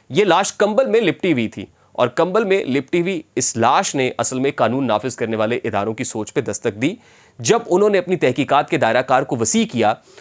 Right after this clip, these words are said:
तो मालूम पड़ा कि ये एक लड़की नहीं है, बल्कि रेस्क्यू एहलकार जो रिपोर्ट कर रहे थे बार-बार कि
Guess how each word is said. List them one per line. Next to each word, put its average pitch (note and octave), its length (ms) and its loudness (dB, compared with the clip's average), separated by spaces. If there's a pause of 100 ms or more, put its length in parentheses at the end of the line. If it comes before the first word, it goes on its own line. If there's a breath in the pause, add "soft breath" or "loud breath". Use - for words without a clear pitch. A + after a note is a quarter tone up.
(160 loud breath)
तो F3 80 4
मालूम F3+ 320 2
पड़ा E3 240 2
कि F3+ 120 -6
ये E3 240 0
एक F3+ 220 2
लड़की D3 280 0
नहीं C3 200 2
है, F2+ 100 -10 (400 soft breath)
बल्कि F3 600 0
रेस्क्यू D#3 400 0
एहलकार C#3+ 520 2 (280)
जो D3 140 0
रिपोर्ट G3 380 2
कर D#3+ 140 2
रहे D3+ 120 4
थे D3 120 0
बार-बार G#2+ 460 2
कि D#3+ 140 0